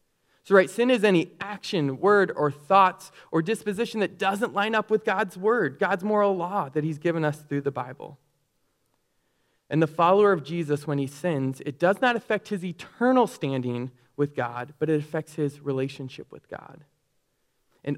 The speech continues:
all sin affects this relationship the same way. It creates a barrier. It reminds me of, like, something as a kid, if you ever made the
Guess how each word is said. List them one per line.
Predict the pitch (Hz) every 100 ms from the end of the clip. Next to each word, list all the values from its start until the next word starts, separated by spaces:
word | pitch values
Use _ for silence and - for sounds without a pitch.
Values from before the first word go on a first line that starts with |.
| 143
all | 151 175 196
sin | - 185 175
affects | 170 160 151
this | - 143 147
relationship | 135 131 135 - 127
the | 131
same | - 127 120
way. | 131 123
It | -
creates | - 131 123 131
a |
barrier. | 127 131 131 123 - - 147 _ _ _ _ _ _
It | -
reminds | 160 170 180
me | 180
of, | 151 143
like, | 156
something | 147 151 143
as | 135
a | 139
kid, | - 135
if | 135
you | 139
ever | 131
made | 135 131 123
the | 117